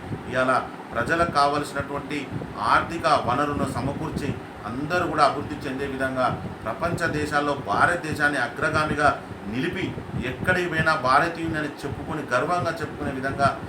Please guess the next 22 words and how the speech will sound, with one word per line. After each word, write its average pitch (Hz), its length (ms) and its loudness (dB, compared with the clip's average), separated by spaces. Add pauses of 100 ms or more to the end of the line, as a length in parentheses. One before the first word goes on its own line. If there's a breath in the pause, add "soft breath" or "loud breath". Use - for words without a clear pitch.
(160)
మన 123 140 -2
భార-, 117 280 0
మన 117 180 -4
దేశాన్ని 135 520 -4
పరిపాలించాలని 127 840 -2 (340)
మీ 120 140 -8 (100)
ఛానల్ 127 220 0
ద్వారా 135 240 2
కోరుకుంటూ 131 560 -4 (400)
అందరూ 156 400 4
కూడా 156 220 4
ఇదే 139 300 0
విధంగా 156 520 2 (280)
భారతీయ 151 340 0 (100)
జనతా 139 240 -2
పార్టీకి, 135 440 -4 (540)
ఆ, 95 260 -2 (360)
రాబోయే 147 340 2
రోజుల్లో 151 360 -2
కూడా 139 360 4 (180)
మీ 117 80 -6
ఆశీర్వాదాన్ని, 131 880 0